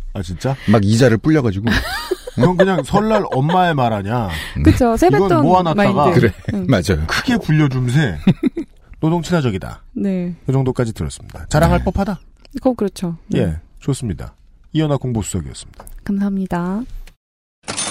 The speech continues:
Speaker 1: 공보수석이 다녀갔고요. 그 앞에는 그런 이야기를 했습니다. 음악 저작권협회가, 아, 야바위를 했다. 그리고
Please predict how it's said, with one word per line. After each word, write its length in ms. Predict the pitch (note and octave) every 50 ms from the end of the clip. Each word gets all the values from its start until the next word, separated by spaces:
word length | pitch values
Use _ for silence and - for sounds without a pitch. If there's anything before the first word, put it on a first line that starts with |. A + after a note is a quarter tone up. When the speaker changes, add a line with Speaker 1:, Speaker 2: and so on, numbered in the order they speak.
| - - - - - - - - - - - - - - - - - _ _ _ _ _ _ _ C6+ _ _ _ C6+ _ _ _ _ _ _ _ _ _ _ _ _ _ _ _ _ _ _ _ _ _ _ _ - - - - - - - -
Speaker 1:
공보수석이 600 | - A#2 A#2 A#2 B2 A#2+ - - - C#3 D#3 E3
다녀갔고요. 580 | D3+ B2 A#2+ A#2 G2+ F#2+ E2+ - D#2+ C#2 C#2+ - - - - - - - - - - - - - - -
그 100 | D#3 D#3+
앞에는 340 | E3+ E3 - F#3 G3 G3
그런 200 | D3+ D#3+ E3 E3 D#3+
이야기를 320 | D#3 D3+ C#3+ C#3 C3+ C3+
했습니다. 540 | C3 B2+ - C3+ B2 G2 D#2+ C#2+ C2+ C2 C2+ - - - - - - - - - - - - - -
음악 220 | C#3+ F3 G#3+ G#3+ -
저작권협회가, 1040 | - D#3+ F#3 F3+ - F3+ E3+ E3 D#3+ - - - E3 D#3+ D#3 D3 F#3 F#3+ F3+ A#2 G2
아, 160 | A#2 B2 A#2+
야바위를 540 | A2+ A#2 C3 D3 E3 E3+ F3+ F3+ F3+ F3 E3
했다. 440 | D#3 D#3+ - C#3 G#2+ - - - - _ _ - - - - - - -
그리고 520 | - - B2+ C3 B2 D3+ F#3 G3 F3 -